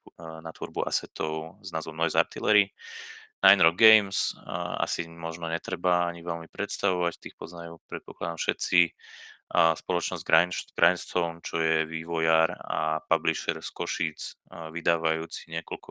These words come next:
hier, ako napríklad Die by the Blade, alebo teraz, a v posledných dňoch, a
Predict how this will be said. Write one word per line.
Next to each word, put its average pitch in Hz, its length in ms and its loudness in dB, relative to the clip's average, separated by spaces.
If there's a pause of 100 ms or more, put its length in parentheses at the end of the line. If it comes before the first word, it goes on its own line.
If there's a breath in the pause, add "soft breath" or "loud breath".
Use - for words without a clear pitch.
hier, 87 240 2
ako 85 400 -10
napríklad 87 320 -12
Die 85 160 2
by 85 160 2
the 85 80 -8
Blade, 82 400 0
alebo 80 400 -8
teraz, 82 480 -2
a 85 240 -8
v - 640 -20
posledných 85 480 -4
dňoch, 85 280 -4 (120)
a 87 100 -6